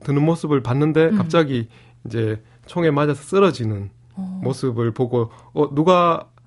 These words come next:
Speaker 1: 이렇게 나를 도와줬지?" 뭐 이런
Speaker 2: 네.
Speaker 1: 반응을 보인 경찰의 사례가 나옵니다.
Speaker 2: 자기가 한 거예요?
Speaker 1: 예, 자기가 총을 쏘고도 무의식적인
Speaker 2: 어.
Speaker 1: 상태에서 이제 행동을 한 겁니다.
Speaker 2: 네.
Speaker 1: 이게,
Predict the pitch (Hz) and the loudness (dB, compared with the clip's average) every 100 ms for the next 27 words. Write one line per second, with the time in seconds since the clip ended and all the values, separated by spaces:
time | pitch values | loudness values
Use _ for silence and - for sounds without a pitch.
0 | _ - - 143 - 123 127 147 143 147 | _ -20 -12 -12 -10 -2 2 2 2 -2
1 | 139 117 - 165 165 180 123 143 160 160 | 0 -4 -4 -4 -4 -6 -2 4 4 4
2 | 160 156 233 151 120 143 135 120 117 120 | 2 2 2 2 0 0 -2 -2 -4 -4
3 | 117 127 131 151 120 143 143 113 104 101 | -4 -6 -4 -4 -4 -4 -2 -2 -4 -6
4 | 98 113 208 196 202 170 160 135 120 127 | -8 -6 -4 -4 -6 -6 -2 0 2 0
5 | 151 175 156 127 117 165 165 156 180 156 | 0 2 2 2 0 -4 -4 -2 -2 0
6 | 131 123 117 107 104 - - - - 117 | 0 0 0 0 -4 -14 -20 -20 -12 0
7 | 151 185 - - - 113 110 123 120 135 | 2 4 0 -8 -4 -2 -2 -4 -4 -2
8 | 117 117 139 139 143 - 143 123 139 170 | -2 -2 -2 -4 -8 -14 -10 -6 -2 0
9 | 143 113 107 107 104 123 120 107 101 101 | 0 0 -2 -6 -6 -6 -4 -6 -8 -10
10 | 175 165 156 151 147 160 175 165 147 147 | -8 -8 -8 -10 -10 -12 -12 -12 -6 2
11 | 165 156 143 | 4 6 2